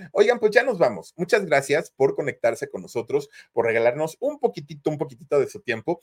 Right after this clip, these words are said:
Y les recuerdo que el día de mañana tenemos alarido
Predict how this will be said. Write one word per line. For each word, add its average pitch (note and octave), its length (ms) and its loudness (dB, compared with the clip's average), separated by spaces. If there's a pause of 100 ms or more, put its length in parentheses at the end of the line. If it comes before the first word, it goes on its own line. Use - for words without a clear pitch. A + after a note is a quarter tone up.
(240)
Y F#3+ 160 -4
les A3 120 4
recuerdo D3 360 0
que C3 60 -4
el A#2+ 60 -2
día A#2+ 100 2
de C#3 80 2
mañana A2+ 380 -4
tenemos G#2+ 540 -8
alarido G2 520 -2